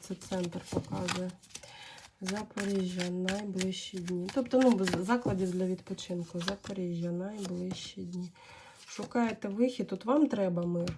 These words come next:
вам треба якась зупинка. Просто тому, що на полі бою не сформована, як зараз, е, результат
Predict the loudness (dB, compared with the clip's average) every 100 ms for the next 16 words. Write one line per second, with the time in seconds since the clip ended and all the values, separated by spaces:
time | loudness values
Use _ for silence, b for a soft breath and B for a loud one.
0 | -4 -2 0 0 0 0 0 2 0 0
1 | 0 -2 0 0 -2 -6 -6 -6 -6 -8
2 | -2 2 2 2 -2 -2 -4 -4 -2 0
3 | 0 0 2 2 2 -2 2 4 6 4
4 | 4 2 0 -2 -6 -10 -6 -6 -6 -8
5 | -12 _ B B B B B B B -10
6 | -6 -4 -4 -6 -10 _ -4 2 2 4
7 | 0 -2 -2 2 0